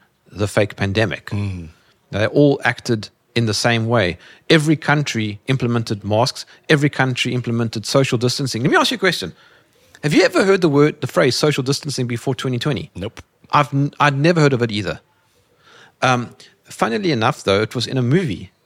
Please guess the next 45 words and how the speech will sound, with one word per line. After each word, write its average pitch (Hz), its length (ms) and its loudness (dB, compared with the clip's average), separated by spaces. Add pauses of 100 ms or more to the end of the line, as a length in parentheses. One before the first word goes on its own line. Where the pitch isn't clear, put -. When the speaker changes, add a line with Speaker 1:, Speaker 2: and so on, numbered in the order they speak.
Speaker 1:
called 117 520 -2 (1080)
Contagion. 123 640 -2 (640)
Came 143 140 2
Speaker 2:
Ah. 151 180 6
Speaker 1:
out, - 140 -10
came 147 180 0
out 139 60 4
in 127 100 -2
twenty 135 220 -6
twelve. 98 640 -2 (120)
Have 110 100 -8
you, 127 240 2
have 120 80 -6
you 127 60 2
heard 160 100 2
of 180 60 0
the 151 60 0
movie? 90 340 -4 (100)
Speaker 2:
No. 95 300 -8 (1200)
Speaker 1:
Uh, 120 440 4 (400)
I 131 80 -4
think 202 180 0
it 226 60 -4
was 180 100 0
twenty 151 260 -6
twelve, 135 460 -2 (1120)
and 131 320 0
my 127 100 0
wife 139 220 2
and 170 80 -4
I 139 60 4
watched 123 280 -2
it - 200 -6 (180)
during 117 420 -2 (460)
lockdown. 95 400 -2 (1600)
You 139 80 4
want 143 140 4
the 135 80 2
hair 143 140 6
on 139 120 4
your 131 120 0
arms 127 220 0
to - 60 -6
stand 113 260 -2
up. 92 200 -4